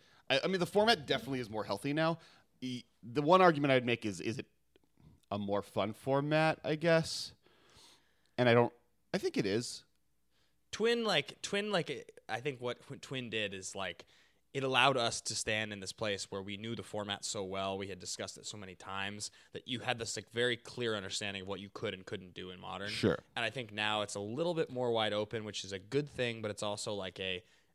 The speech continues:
Speaker 2: hard to understand what's good and not good anymore.
Speaker 1: Right.
Speaker 2: It used to be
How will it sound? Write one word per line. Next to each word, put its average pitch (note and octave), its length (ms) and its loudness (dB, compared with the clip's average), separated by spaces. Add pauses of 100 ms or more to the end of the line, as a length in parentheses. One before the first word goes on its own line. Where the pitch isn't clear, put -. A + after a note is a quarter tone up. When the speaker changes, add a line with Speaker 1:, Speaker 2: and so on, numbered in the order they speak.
(120)
Speaker 2:
hard D3+ 280 6
to C3 60 6
understand A#2 420 -2
what's G2+ 220 -4
good G2+ 320 -4
and F#2+ 160 -8
not F#2+ 240 -4
good G2 160 -6
anymore. C#3 480 -4
Speaker 1:
Right. G2 320 6
Speaker 2:
It B2+ 40 -6
used F3+ 140 0
to F#3 60 -6
be E3+ 100 0